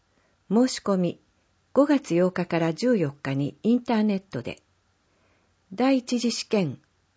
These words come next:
日時、六月二十三日日曜。申し込み、郵送は六月七日、当日消印有効。インターネットは五月二十日から六月七日。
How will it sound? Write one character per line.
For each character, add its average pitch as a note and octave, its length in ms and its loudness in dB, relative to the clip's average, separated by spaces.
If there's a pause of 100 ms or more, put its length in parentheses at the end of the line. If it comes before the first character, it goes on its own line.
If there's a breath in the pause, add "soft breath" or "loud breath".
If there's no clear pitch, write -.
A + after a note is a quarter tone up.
日 A3 300 0
時、 - 260 -8 (420)
六 G3 280 0
月 D4 260 2
二 C#4 140 6
十 F3+ 180 0
三 F#3+ 240 -2
日 D3 440 -4
日 E3 340 -4
曜。 D3 300 -4 (580)
申 A#3 160 2
し - 120 -6
込 F#3 160 0
み、 E3 220 -2 (640)
郵 B3+ 160 2
送 A3+ 300 2
は G#3 280 0
六 F#3+ 280 0
月 C#4+ 260 0
七 A#3+ 260 2
日、 G3+ 260 -2 (440)
当 A#3 160 2
日 A3+ 140 -4 (120)
消 G3+ 140 -4
印 F#3 400 -4
有 E3+ 160 -2
効。 C#3+ 380 -8 (840)
イ C#4+ 120 8
ン D4 40 6
タ D4 200 2
ー C4 40 4
ネ C4 140 6
ッ - 20 2
ト E3+ 240 -2
は C#3+ 160 -6 (340 soft breath)
五 C4 120 6
月 C#4 300 2
二 D3+ 140 -6
十 - 140 -16
日 F#3 140 -2
か E3 140 -2
ら D#3+ 240 -2
六 E3+ 260 -2
月 B3 280 -2
七 E3 240 0
日。 - 260 -12